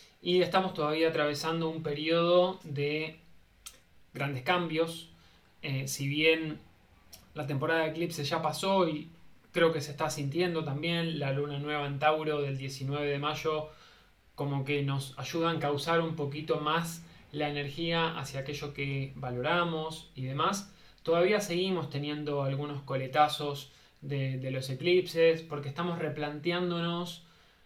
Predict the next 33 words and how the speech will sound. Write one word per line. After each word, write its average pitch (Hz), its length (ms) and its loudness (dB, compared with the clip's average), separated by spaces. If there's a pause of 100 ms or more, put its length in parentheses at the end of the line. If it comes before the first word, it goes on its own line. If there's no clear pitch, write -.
(240)
nuestras 160 280 -4
creencias, 151 920 -2
nuestra, 135 1040 -2
nuestros 139 300 -8
propósitos, 139 760 2
nuestras 135 280 -6
verdades. 143 800 2 (380)
Lo 127 80 -4
podemos 147 280 -2
ver 151 140 -2
manifestado 156 600 -2
muy 165 180 -4
claramente 165 480 2
en 143 80 -4
esta 131 180 -6
lunación. 165 640 -4 (1040)
Por 151 100 -4
lo 147 80 -2
tanto, 180 640 2
eh, 139 520 -4
en 165 120 -6
este, 165 460 0
en 160 80 -8
este 160 300 -4
caso, 185 540 2 (380)
a 160 80 -6
este 147 220 -4
video 170 280 6
le 151 120 4
puse 160 260 -4
las 139 160 -2
verdades 165 460 2
reveladas. 143 840 -2